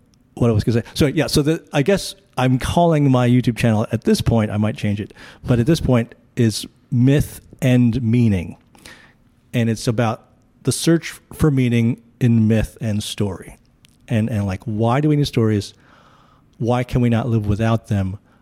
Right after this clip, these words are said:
How these things really are our only clue in this world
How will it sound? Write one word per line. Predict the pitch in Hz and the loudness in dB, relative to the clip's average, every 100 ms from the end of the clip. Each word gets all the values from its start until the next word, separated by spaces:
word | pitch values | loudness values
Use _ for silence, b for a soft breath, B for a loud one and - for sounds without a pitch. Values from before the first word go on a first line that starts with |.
| b | b
How | - - 131 | -12 -4 -2
these | 131 123 - | 0 -2 -2
things | 113 113 110 - _ _ _ _ _ _ _ - | -2 -2 -4 -12 _ _ _ _ _ _ _ -8
really | 117 113 156 175 120 107 113 - | -2 2 4 4 2 0 -4 -6
are | 120 113 107 - - - _ _ - | 0 0 0 -2 -10 -20 _ _ -4
our | 113 110 | -2 0
only | 135 147 151 123 101 - _ _ _ _ _ _ _ _ _ _ - | 2 2 2 2 0 -10 _ _ _ _ _ _ _ _ _ _ -12
clue | - 139 190 | -2 2 4
in | 127 | 4
this | 113 - | 0 0
world | 107 107 101 | 0 0 0